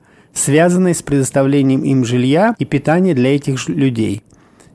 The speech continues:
Министерство иммиграции Канады не уточнило, сколько человек будет ежедневно отправляться в Онтарио,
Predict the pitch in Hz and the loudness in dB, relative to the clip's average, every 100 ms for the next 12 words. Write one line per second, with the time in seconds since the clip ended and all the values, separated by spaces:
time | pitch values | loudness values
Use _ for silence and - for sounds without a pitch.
0 | - 151 165 - 240 - 180 165 170 190 | -4 0 0 0 -2 0 0 2 2 0
1 | - 160 160 160 190 170 180 220 214 214 | -2 -2 0 0 0 0 0 0 0 -2
2 | - 147 127 120 139 - 180 196 175 - | 0 0 0 -2 -4 -4 -2 0 -2 -2
3 | 160 147 180 147 156 151 151 143 151 147 | 0 2 0 -2 0 0 0 0 0 0
4 | 147 131 127 - 131 139 139 - 123 127 | 0 0 -2 -2 -2 0 -2 -2 -2 -2
5 | 123 175 220 180 | 0 0 2 0